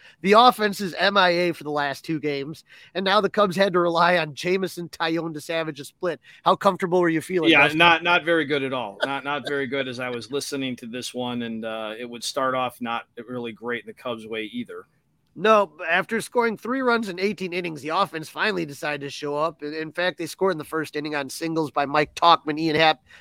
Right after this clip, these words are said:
Speaker 1: and, of course, Cody Bellinger. Let's pitch to him again. R B I single to put the Cubs up one nothing. Cincy answered in the bottom when Taillon gave up back-to-back jacks to T J Friedl and Spencer Spear to make it two to one. Cincy,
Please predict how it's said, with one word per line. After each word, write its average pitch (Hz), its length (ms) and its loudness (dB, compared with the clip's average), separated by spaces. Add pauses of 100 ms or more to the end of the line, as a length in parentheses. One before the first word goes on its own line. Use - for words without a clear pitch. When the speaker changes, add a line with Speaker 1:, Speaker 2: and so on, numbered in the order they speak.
(100)
Speaker 1:
and, 269 100 8
of 208 100 4
course, 196 400 4 (260)
Cody 196 280 2
Bellinger. 240 420 4
Let's 160 160 -2
pitch - 280 -8
to 202 80 -4
him 196 80 -4
again. 196 400 0 (420)
R 220 160 4
B 226 180 0
I 208 100 6
single 196 340 -2
to 170 60 -4
put 175 180 -10
the 180 80 -2
Cubs 180 300 -2
up 180 120 2
one 175 260 -2
nothing. 180 460 -2 (320)
Cincy 226 440 -2
answered 214 720 2
in 196 80 0
the 170 80 -2
bottom 180 520 4
when 156 180 -6
Taillon 170 360 -2
gave 160 200 -4
up 139 180 -6
back-to-back 165 800 -4
jacks 165 400 -4
to 151 100 -14
T 190 240 -6
J 160 220 -2
Friedl 175 420 -2 (440)
and 147 140 -12
Spencer 175 520 -6
Spear 185 340 -2
to 151 80 -4
make 170 240 -4
it 139 160 -14
two 233 320 0
to 190 140 4
one. 139 260 -6
Cincy, 208 720 -2